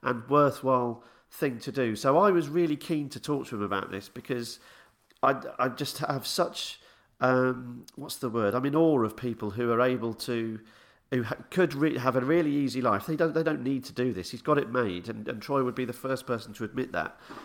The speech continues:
But instead, what he's doing is using his voice and his profile to, to try and change things for, for the better. And, you know, what an admirable, admirable quality that was. And, uh, yeah, of course, thanks very much to,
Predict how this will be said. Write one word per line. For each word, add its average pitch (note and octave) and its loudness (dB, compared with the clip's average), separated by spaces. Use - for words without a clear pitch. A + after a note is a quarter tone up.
But C3 2
instead, B2+ -2
what C3 -2
he's A#2+ -2
doing B2 -2
is A2 -2
using A#2 -2
his A2 -6
voice A#2 0
and G#2+ -2
his A2+ -4
profile G#2+ -2
to, C3+ 2
to - -6
try C3+ 2
and C3 -4
change A3 2
things E2+ -8
for, C3 -2
for D3 -4
the C3 0
better. C#3+ -2
And, C3 -2
you D3+ -2
know, C3+ 4
what D3+ 2
an D3+ -10
admirable, B2+ 2
admirable B2+ 0
quality A#2 -2
that A2 -2
was. G#2 -4
And, G#2+ -6
uh, A2+ -2
yeah, B2 2
of A2 -10
course, A#2 -4
thanks G#2+ -4
very G#2+ -2
much G#2 -8
to, G2+ -4